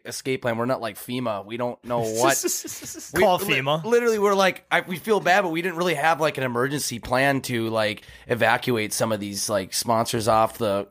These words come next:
Speaker 1: courses. Is, is, like, as bad as that sounds.
Speaker 2: Well,
Speaker 1: Like,
Speaker 2: and it was also a fairly wooded golf course.
Speaker 1: Yeah.
Speaker 2: Tas-, Hastings has a lot of trees. So if you're out in the middle of the golf course and it's starting to rain like that,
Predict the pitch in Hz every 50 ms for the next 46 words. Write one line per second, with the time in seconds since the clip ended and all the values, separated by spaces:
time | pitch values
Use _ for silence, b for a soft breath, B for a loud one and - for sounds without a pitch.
0 | _ _ - - 123 120 127 120 117 101 - 90 98 92 - - - - - 110
1 | 104 - - - _ _ _ - 101 90 85 90 - - 104 98 101 - _ _
2 | _ _ _ _ - 113 107 110 123 123 113 104 - - - 113 107 110 123 151
3 | 170 214 220 196 175 175 - - b b b b b 180 190 196 208 208 202 185
4 | 165 165 165 165 165 156 - 175 156 143 127 - - 143 135 143 143 135 131 123
5 | 117 110 113 120 120 117 113 110 101 113 107 110 113 - - - 127 127 135 123
6 | 113 - - 160 131 117 117 - - 127 131 139 131 - - 147 139 131 113 139
7 | 127 120 110 113 110 110 104 - - - 110 104 110 131 147 147 - b b b
8 | b b b _ - - - 143 131 127 120 120 120 - - 120 104 123 135 151
9 | 170 190 190 - - 123 131 139 147 - - 139 131 120 120 127 127 127 123 113
10 | 107 117 113 117 123 - - 127 110 101 101 95 - - b b b b b b
11 | b b - 127 120 113 - - - 135 127 127 123 113 107 107 107 107 110 113
12 | 123 131 135 131 - - 139 131 143 156 - _